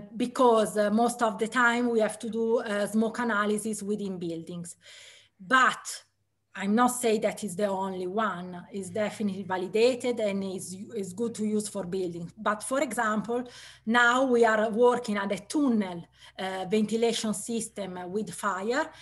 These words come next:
and F D S is not, uh, good for, for us. So we, we rely on other software. Again,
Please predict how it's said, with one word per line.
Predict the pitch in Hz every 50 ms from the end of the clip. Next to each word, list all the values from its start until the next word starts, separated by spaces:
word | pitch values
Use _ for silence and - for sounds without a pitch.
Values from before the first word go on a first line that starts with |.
| - - -
and | 214 214 220 -
F | 240 233 226 - - 208
D | 240 262 247
S | 220 202 196 202 - -
is | 240 226 202 -
not, | 202 185 190 190 170 - - -
uh, | 208 196 190 196 196
good | 190 175 202 202 196 175 170 190 180
for, | 180 - 185 185 180 175 175
for | 175 - 202 208
us. | 226 247 247 208 170 - - -
So | - - 202
we, | 190 185 196 214 208 202 202 208 - 208
we | 185 196 196 202
rely | 208 214 208 202 185 190 202 208 220 220
on | 202 185 190
other | 185 180 175 196 170
software. | - - - 247 220 190 - - - 185 180 175 - - - - - - - - -
Again, | 196 196 196 262 277 269 226 196 175 170 -